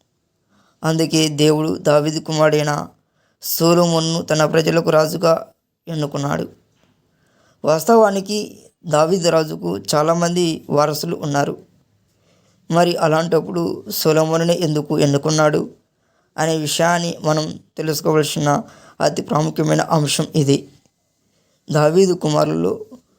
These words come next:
సొలొమోను శ్రేష్టమైనవాడు. కారణం, దేవుడు అతనిని మనసుని ఎరిగినవాడు.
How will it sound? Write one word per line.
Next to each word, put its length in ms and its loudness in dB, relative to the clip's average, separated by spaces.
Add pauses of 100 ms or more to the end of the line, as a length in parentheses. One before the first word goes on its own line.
(160)
సొలొమోను 720 2
శ్రేష్టమైనవాడు. 880 0 (1080)
కారణం, 440 -2
దేవుడు 420 0
అతనిని 520 -2 (840)
మనసుని 640 -2
ఎరిగినవాడు. 600 2